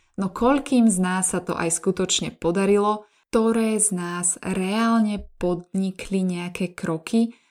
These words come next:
respektíve pozvali si svadobnú koordinátorku na pomoc, aby sa vám to aj skutočne podarilo?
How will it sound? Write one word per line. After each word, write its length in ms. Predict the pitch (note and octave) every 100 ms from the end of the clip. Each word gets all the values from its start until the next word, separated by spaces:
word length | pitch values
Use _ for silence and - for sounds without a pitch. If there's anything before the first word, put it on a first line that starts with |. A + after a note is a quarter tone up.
| -
respektíve 800 | G#3+ A3 - A#3 - G#3 G3 F#3
pozvali 560 | - G3 F#3+ G#3 G3 F#3+
si 240 | - F3+
svadobnú 640 | - F3 F3 F#3 F3+ F3
koordinátorku 960 | - F3 F3+ F3 F3 F3+ F3 E3+ - E3+
na 160 | D#3+ D#3+
pomoc, 400 | G#3+ A3+ B3 B3 _ _ _ G3+
aby 160 | F#3+
sa 240 | G3 G3+ F#3
vám 160 | F#3
to 160 | F3+ F#3
aj 140 | E3+
skutočne 560 | - F#3+ F#3+ F#3 F#3+ F3
podarilo? 640 | E3 F3 G3 A#3+ B3 A3+